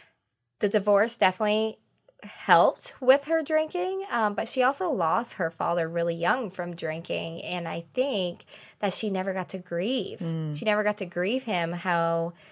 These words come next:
Speaker 1: you know, she needed to, and she became a mom, and she was stuck in Vermont when the rest of our family is in Connecticut. So,
Speaker 2: Oh.
Speaker 1: you know, we're up here, and it's, she just has her and her two girls,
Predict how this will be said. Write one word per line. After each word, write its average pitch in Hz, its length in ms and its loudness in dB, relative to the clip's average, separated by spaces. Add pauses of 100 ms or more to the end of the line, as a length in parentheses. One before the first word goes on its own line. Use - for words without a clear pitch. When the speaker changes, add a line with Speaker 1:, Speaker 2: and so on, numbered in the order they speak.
(240)
Speaker 1:
you 196 120 0
know, 180 160 0
she 196 380 -4
needed 202 380 0
to, - 140 -4 (360)
and 170 380 -2
she 175 540 -6 (100)
became 190 340 -6
a 175 100 0
mom, 175 580 0
and 165 120 -6
she - 160 -10
was 170 140 -2
stuck 180 340 -4
in 175 140 -6
Vermont 175 680 -2
when 170 120 -2
the 160 100 -2
rest 165 320 -2
of 170 140 -4
our 160 160 0
family 180 580 -2
is 170 140 -6
in 170 100 -6
Connecticut. 170 640 -4 (480)
So, 185 200 2
Speaker 2:
Oh. 190 240 -6
Speaker 1:
you 202 140 0
know, 190 140 2
we're 185 300 2
up - 220 0
here, 170 540 2
and 170 140 -2
it's, 170 260 -6 (140)
she 185 140 -6
just 175 200 -2
has 165 440 -2 (320)
her 185 260 6
and 190 80 0
her 185 120 -2
two 185 220 -4
girls, 180 640 4